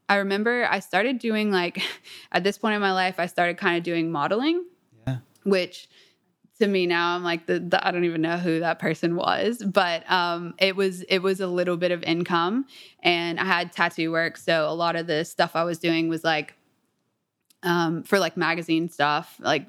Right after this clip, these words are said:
Speaker 1: tattoo magazine stuff.
Speaker 2: Yeah, and, like, you fit, like, that, like, alternative
Speaker 1: Yes,
Speaker 2: vibe or,
Speaker 1: yeah.
Speaker 2: yeah, yeah.
Speaker 1: And,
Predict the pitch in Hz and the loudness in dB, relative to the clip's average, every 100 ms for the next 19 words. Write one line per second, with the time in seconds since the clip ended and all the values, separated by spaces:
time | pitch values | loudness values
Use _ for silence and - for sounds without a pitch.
0 | 165 - 170 156 151 156 160 156 160 147 | -6 -4 -2 -2 0 -2 0 -2 0 2
1 | 139 127 120 117 117 117 127 120 131 131 | 2 2 0 0 0 -2 -2 0 0 0
2 | 123 120 113 - 107 - - 110 110 120 | 0 0 0 -2 -2 -2 -2 0 2 2
3 | 123 214 110 110 110 107 185 113 107 107 | 2 2 2 0 -2 0 2 2 -2 0
4 | 233 233 | 0 0